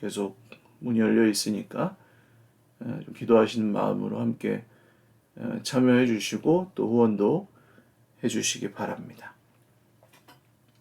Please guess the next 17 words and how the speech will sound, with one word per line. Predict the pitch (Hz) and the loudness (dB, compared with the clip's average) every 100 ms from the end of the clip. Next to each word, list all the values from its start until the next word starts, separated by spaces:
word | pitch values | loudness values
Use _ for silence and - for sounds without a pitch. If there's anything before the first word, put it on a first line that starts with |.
| - - - - _ - | -20 -20 -20 -20 _ 0
네, | 117 | 6
오늘도 | 123 165 160 | 8 8 8
주님 | 156 165 170 | 6 4 6
안에서 | 165 165 156 156 147 175 | 8 6 6 6 6 6
행복한 | 180 151 - 143 | 4 0 0 2
하루 | 139 135 | 4 4
되시고, | 117 110 127 147 156 - - | 4 2 -2 -2 -4 -6 -14
또 | 110 | -10
환절기와 | 127 185 202 190 170 160 147 139 135 131 | -2 6 8 8 8 6 8 8 6 4
또 | - 113 - - | -2 -2 -4 0
공기도 | 127 131 127 123 | 2 4 4 4
좀 | 120 | 4
많이 | 110 107 | 2 2
안 | 107 104 | 0 -2
좋아서, | 110 117 113 101 127 117 - - _ _ _ _ _ _ _ _ _ _ _ | 2 2 2 0 -4 -4 -12 -20 _ _ _ _ _ _ _ _ _ _ _
어, | - 110 104 | -12 -10 -6
건강도 | 113 110 110 107 107 104 | 0 4 4 4 0 -4